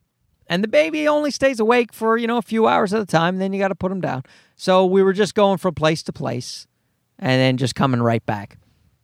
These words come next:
And one of the places we went, of course, was the Art Deco thing. Didn't happen.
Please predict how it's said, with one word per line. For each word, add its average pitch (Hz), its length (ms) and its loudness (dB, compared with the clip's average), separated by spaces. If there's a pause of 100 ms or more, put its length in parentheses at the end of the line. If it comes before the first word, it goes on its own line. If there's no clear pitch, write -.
(440)
And 151 200 0
one 262 120 6
of 339 40 -2
the 339 60 -2
places 202 400 0
we 226 120 -4
went, 127 320 -12 (320)
of - 140 -12
course, 135 500 0 (500)
was - 140 -10
the 151 100 -2
Art 131 140 -2
Deco 202 300 -2
thing. 196 360 -6 (540)
Didn't 143 240 0
happen. 196 480 -2